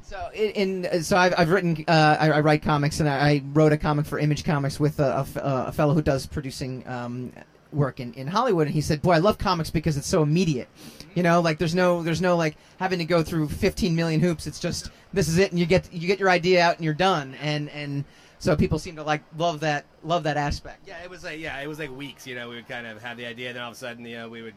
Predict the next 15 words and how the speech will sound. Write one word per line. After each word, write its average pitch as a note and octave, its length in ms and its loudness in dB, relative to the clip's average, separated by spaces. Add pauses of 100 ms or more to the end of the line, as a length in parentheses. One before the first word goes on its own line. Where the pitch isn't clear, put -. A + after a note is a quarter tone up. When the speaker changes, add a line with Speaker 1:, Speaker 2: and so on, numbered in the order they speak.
(480)
Speaker 2:
finish B2+ 240 -16
the A#2 80 -18
script, C3+ 360 -14
and B2 120 -16
then A#2+ 140 -14
they A#2+ 140 -14
would A#2+ 140 -14
have A#2 220 -14
it A#2 120 -18 (140)
all, A#2 240 -14 (400)
you A#2 100 -12
know, A#2 120 -10
drawn A#2 260 -12
up. G#2+ 180 -14
So G2 140 -20